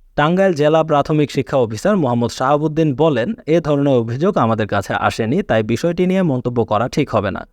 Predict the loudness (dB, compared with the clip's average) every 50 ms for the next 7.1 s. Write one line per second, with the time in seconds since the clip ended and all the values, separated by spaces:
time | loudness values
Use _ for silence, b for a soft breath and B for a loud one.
0 | _ _ _ _ _ _ -2 0 0 2 0 2 2 0 0 0 2 2 2 2
1 | 2 2 0 0 -2 0 -2 0 0 2 2 2 0 0 2 0 0 2 0 -2
2 | -2 -2 -2 -2 -2 0 0 -2 0 0 0 -2 -2 -2 -4 -6 -2 0 -2 0
3 | 0 0 0 -2 -2 -2 -2 -4 -2 -2 -4 -2 -2 0 0 0 0 0 2 2
4 | 2 0 0 -4 -14 _ _ _ _ -2 0 0 0 0 0 -2 0 0 -2 -2
5 | 0 2 2 2 2 2 0 0 0 0 0 0 -2 -4 -4 -2 -2 -2 0 0
6 | 0 0 0 -2 -2 -2 -2 -2 -2 -2 -2 -2 -2 -2 -2 -4 -4 -4 -4 -4
7 | -6 -8